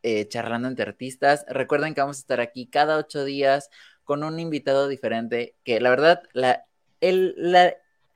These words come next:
alineación, esa es la palabra que estoy buscando, la alineación de invitados que tenemos para esta temporada está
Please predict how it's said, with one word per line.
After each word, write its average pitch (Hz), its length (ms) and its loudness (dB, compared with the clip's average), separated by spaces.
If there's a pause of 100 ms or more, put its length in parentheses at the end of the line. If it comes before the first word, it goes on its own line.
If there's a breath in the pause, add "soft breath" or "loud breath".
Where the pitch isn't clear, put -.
(260)
alineación, 175 1200 6
esa 165 180 2
es 170 60 -2
la 160 80 4
palabra 147 160 2
que 143 60 2
estoy 143 140 -8
buscando, 131 320 -4
la 127 160 2
alineación 147 760 -4
de 143 120 -10
invitados 135 500 -2
que 135 80 -8
tenemos 117 420 -8
para 98 240 -6
esta 127 240 -8
temporada 107 720 -4
está 117 600 -6